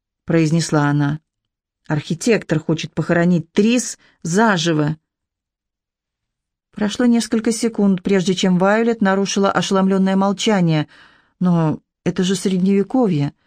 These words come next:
Мы должны остановить его". "Вряд ли у нас много времени". Триста попыталась вспомнить точные слова архитектора. "Он сказал, что я могу пережить свою тезку, а у меня самой остался день или два".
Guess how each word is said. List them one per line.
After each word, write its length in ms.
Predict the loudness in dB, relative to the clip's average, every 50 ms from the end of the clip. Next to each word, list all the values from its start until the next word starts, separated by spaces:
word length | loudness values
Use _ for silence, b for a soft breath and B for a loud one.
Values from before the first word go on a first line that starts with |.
| _ _ _ _ _ _
Мы 160 | -4 -2 0 2
должны 320 | 2 2 0 2 2 0
остановить 680 | 0 0 -2 -2 0 0 2 2 2 0 -2 -2 -2
его". 320 | -2 -2 0 0 -2 -4 -6 _ _ _ _ _ _ _ _ _ _ _ _ _ _ _ _ _ _ _ -4
"Вряд 260 | 0 2 2 2 2
ли 60 | 2
у 80 | 2 2
нас 200 | 2 2 0 0
много 260 | 0 0 2 2 0 0
времени". 540 | 2 2 2 2 2 2 2 2 0 0 -2 b b b b b b _ -8
Триста 480 | -4 -2 -2 -2 -2 0 0 0 0
попыталась 500 | 2 0 -2 -2 0 0 0 0 0 -2
вспомнить 640 | -4 -6 -10 -8 -2 0 2 2 2 2 0 -2 -6 b b b b -4
точные 380 | -2 -2 -2 0 0 2 2 2
слова 280 | 2 0 2 2 2
архитектора. 840 | 2 0 0 -2 -2 -2 0 0 0 0 0 0 0 2 2 0 b b b b b b b
"Он 120 | b -2 -2
сказал, 440 | 0 0 0 2 2 2 2 0 0
что 160 | 0 0 2
я 140 | 2 4 4
могу 260 | 2 2 2 0 0
пережить 420 | 0 2 0 2 2 0 0 -2
свою 300 | -2 0 2 2 2 2
тезку, 580 | 0 0 0 0 0 -2 -2 -2 -2 -2 -2 B B B B B
а 120 | 0 2 2
у 60 | 2
меня 180 | 2 2 2
самой 380 | 0 0 0 2 4 4 4 2
остался 460 | 2 -2 -2 0 0 0 0 0 0
день 300 | 0 2 2 2 2 2
или 120 | 2 0 0
два". 380 | 0 0 0 0 -2 -2 -6